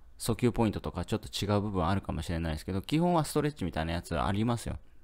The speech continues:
まあ、それも売ってると思うんですけど。うん。だからその、継続できない人に対して継続するためにはどうすればいいのかと。例えば、七つの習慣とかも、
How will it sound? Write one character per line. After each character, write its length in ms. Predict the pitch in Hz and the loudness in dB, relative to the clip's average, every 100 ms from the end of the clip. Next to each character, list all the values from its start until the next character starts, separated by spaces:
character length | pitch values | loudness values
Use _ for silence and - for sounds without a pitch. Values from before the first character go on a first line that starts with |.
| - - - - - - | -20 -20 -20 -20 -20 -6
ま 40 | - | 0
あ、 60 | |
そ 80 | 123 | 2
れ 60 | 117 | 4
も 80 | |
売 40 | 95 | 4
っ 20 | |
て 160 | - 110 | 2 2
る 60 | |
と 80 | 98 | 2
思 120 | 80 | 0
う 40 | 71 | -2
ん 20 | |
で 80 | - | -6
す 100 | - | -6
け 80 | 80 | -4
ど。 200 | 65 - - - - - - - - - - - - - - - - 104 | -4 -8 -12 -20 -20 -20 -20 -20 -20 -20 -20 -20 -20 -20 -20 -20 -6 0
う 40 | |
ん。 720 | 98 95 92 90 - - - - | 2 4 2 -2 -6 -10 -14 -2
だ 120 | 185 | 4
か 60 | 175 | 6
ら 80 | 139 | 6
そ 120 | 131 | 4
の、 300 | 120 110 60 - | 4 4 0 2
継 160 | 170 | 4
続 240 | 165 160 160 | 6 4 4
で 140 | 156 | 4
き 160 | - 180 | 4 6
な 160 | 120 | 6
い 160 | 92 - - - - - - - | 6 0 -10 -20 -20 -20 -20 -14
人 240 | - 156 | 0 4
に 100 | 143 | 4
対 200 | 120 135 | 6 4
し 60 | 131 | 4
て 80 | 135 | 4
継 180 | 139 | 4
続 160 | 135 - | 4 2
す 100 | 151 | 0
る 60 | 147 | 2
た 120 | 180 | 4
め 80 | 175 | 6
に 60 | |
は 80 | 104 | 4
ど 140 | 95 | 6
う 40 | 98 | 4
す 80 | 90 | 4
れ 80 | |
ば 80 | 85 | 0
い 40 | 82 | -2
い 20 | |
の 80 | 76 | -4
か 100 | - | -6
と。 120 | 78 - - - - - | -10 -12 -20 -18 -8 4
例 80 | 208 | 6
え 40 | |
ば、 80 | 175 | 8
七 320 | 107 151 285 | 8 8 8
つ 80 | 330 | 4
の 120 | 156 | 2
習 200 | 120 - | 2 4
慣 240 | 104 107 101 | 4 4 2
と 120 | 95 | 0
か 120 | - | -2
も、 380 | 73 113 104 - | 2 4 4 0